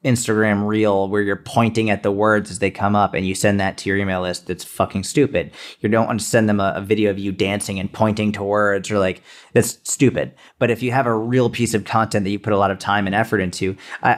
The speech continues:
what could actually be good is, let's say you make this infographic, like that ten foods that are high in protein, low in calories. You make that infographic,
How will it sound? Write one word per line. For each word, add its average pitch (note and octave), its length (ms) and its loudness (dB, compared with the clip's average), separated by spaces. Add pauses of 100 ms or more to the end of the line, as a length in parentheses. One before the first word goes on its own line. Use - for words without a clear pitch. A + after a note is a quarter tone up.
what B2 260 0
could F#3+ 220 -2
actually B2 300 0
be G#2 120 0
good G#2+ 180 2
is, G#2 280 0 (580)
let's C3 180 2
say C3 100 2
you A#2+ 100 2
make A2+ 180 0
this A2 140 -2
infographic, G#2+ 760 0
like F#2+ 200 0
that F#2+ 320 0
ten G#2 240 2
foods G#2 340 0
that G2+ 80 -2
are G2 80 2
high G2 160 0
in G2 60 -6
protein, G2+ 400 0
low G2+ 160 -2
in F#2+ 80 -6
calories. G2+ 580 0 (160)
You A2 120 0
make G#2+ 120 2
that G2+ 120 -2
infographic, G2 720 -2